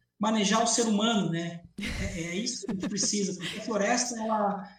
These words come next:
ela vai crescer, ela tá ali, né? Ela, ela vai se regenerar. Eu acho que a gente tem que fazer agora esse papel de, de tá manejando a cabeça do ser humano e tá mostrando pra ele o, o potencial dessas florestas, né? E,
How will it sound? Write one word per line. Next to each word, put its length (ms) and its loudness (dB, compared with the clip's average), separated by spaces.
ela 180 4
vai 180 4
crescer, 440 2
ela 320 -2
tá 100 0
ali, 280 2
né? 240 -2
Ela, 320 -6
ela 120 -6
vai 160 -2
se 160 -2
regenerar. 540 -2
Eu 60 -4
acho 120 -4
que 80 -8
a 40 -6
gente 160 -6
tem 120 -6
que 80 -6
fazer 300 -6
agora 340 -6
esse 180 -6
papel 380 -8
de, 340 -6
de 120 -2
tá 100 2
manejando 560 8
a 40 4
cabeça 440 4
do 80 2
ser 180 0
humano 340 2
e 60 0
tá 100 -2
mostrando 440 -4
pra 160 -4
ele 180 -2
o, 240 -4
o 80 -20
potencial 680 2
dessas 360 -2
florestas, 580 -2
né? 400 -4
E, 220 -10